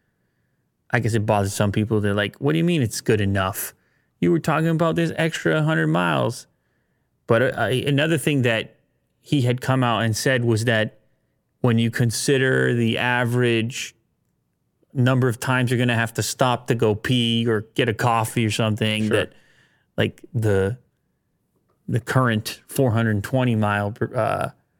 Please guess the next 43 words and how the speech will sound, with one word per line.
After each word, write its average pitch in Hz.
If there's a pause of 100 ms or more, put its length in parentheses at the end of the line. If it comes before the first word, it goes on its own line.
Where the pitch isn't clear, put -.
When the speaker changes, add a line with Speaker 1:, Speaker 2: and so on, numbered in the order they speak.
(180)
Speaker 1:
proposal 107
is 98
good 123
enough 104
or 113
something 151
like 107
that, 50
you 123
know? 110 (320)
Speaker 2:
Mm-hmm. 98 (400)
Speaker 1:
But 120 (280)
it 175
is 190
a 170
bit 160
unfortunate. 123 (800)
I 123
would 139
have 127
loved 123
to 120
see 131
the 120
new 117
battery 110
tech. 113
I 113
would 117
have 117
loved 113
to 117
see 117
that 107
crazy 110
range 107
in 104
there 104
because 139
it's 180
not 214
just 143
about, 113